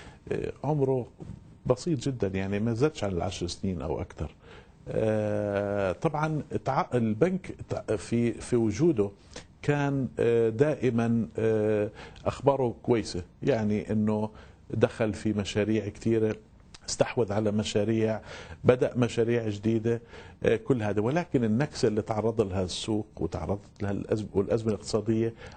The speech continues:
أثرت تأثير مباشر وكبير على بيت التمويل الخليجي، وإحنا شفنا التأثير، وباعتراف البنك نفسه طبعًا، آه، تأثر ب-، بشكل مباشر.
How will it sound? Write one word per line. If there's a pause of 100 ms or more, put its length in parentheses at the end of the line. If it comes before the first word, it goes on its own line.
(160)
أثرت
تأثير
مباشر
وكبير
على
بيت
التمويل
الخليجي،
وإحنا
شفنا
التأثير،
وباعتراف
البنك
نفسه
طبعًا، (520)
آه،
تأثر
ب-،
بشكل
مباشر.